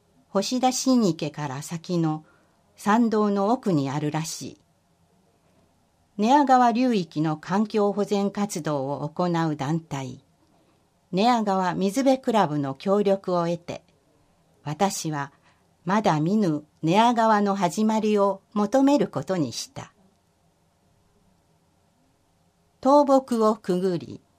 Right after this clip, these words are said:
苔の生えた石で足を取られつつも先へ進む。道中、古ぼけた石垣を見つけた。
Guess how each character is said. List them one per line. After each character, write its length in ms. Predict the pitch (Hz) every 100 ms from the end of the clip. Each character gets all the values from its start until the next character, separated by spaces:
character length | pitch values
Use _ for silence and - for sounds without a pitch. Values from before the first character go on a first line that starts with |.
| _ _ _ _
苔 320 | - 208 247
の 140 | 247 233
生 220 | 240 226
え 60 |
た 140 | - 151
石 340 | 160 - 180
で 240 | 156 143 -
足 340 | 170 180 262
を 120 | 233 156
取 180 | 165
ら 100 | 190
れ 120 | 196 190
つ 140 | -
つ 180 | - 143
も 260 | 131 120 - _ _ _
先 400 | - 160 160 240
へ 80 | 226
進 480 | - 143 - 151 135
む。 140 | 127 - _ _ _ _ _ _ _ _ _ _ _ _ _ _
道 260 | 214 277 294
中、 440 | - 156 156 143 - _ _
古 280 | - 240 277
ぼ 120 | 254
け 140 | 254 180
た 220 | 151 151
石 320 | 175 - 240
垣 300 | 240 151 202
を 80 | 180
見 160 | 147
つ 100 | -
け 160 | - 151
た。 240 | 156 -